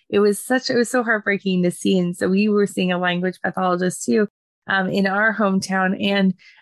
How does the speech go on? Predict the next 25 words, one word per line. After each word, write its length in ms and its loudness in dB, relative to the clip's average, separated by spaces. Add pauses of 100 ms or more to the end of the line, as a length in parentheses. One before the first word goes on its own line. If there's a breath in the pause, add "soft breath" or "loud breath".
um, 400 0
but 240 0
I 160 0
loved 300 0
going 180 2
to 80 -2
those 240 0
sessions 360 -2
'cause 120 -2
I 100 4
learned 260 2
so 100 -4
many 120 0
cool 300 0
little 180 2
games 340 0
and 160 -2
<laughs> 0 -
tricks 360 -4
and 160 4
things 400 2
that 160 2
you 100 -2
could 220 -2
do. 320 2